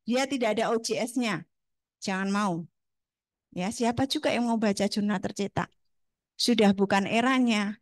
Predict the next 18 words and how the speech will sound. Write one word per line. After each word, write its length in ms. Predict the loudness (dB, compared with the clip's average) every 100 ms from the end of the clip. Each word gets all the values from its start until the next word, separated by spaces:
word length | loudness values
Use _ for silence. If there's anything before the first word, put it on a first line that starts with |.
| _
gitu 240 | -14 -12 -8
ya. 240 | -2 0 -2 _ _ _ -6
Jadi 320 | -2 0 2
harus 400 | 2 2 0 -2
dikelola 480 | -4 0 2 0 0
secara 540 | -2 -2 0 0 -2 -10 _ _ _
versi 400 | -2 -2 -2 -4
online 480 | 0 0 0 -2 -4 -8 -10
gitu. 360 | -10 -8 -10 -10 _
Itu. 400 | -10 -4 -4 -4 -4
Kemudian 480 | 2 4 4 0 4
ada 200 | 6 6
jurnal 640 | 6 6 8 8 6 0 -2
nasional 480 | 2 4 2 2 2
terakreditasi. 1040 | 0 -2 -2 -2 -2 0 -2 0 -2 -2 -4 _ _ -6
Ngeceknya 400 | 0 0 2 2
di 80 | 4
mana? 300 | 4 2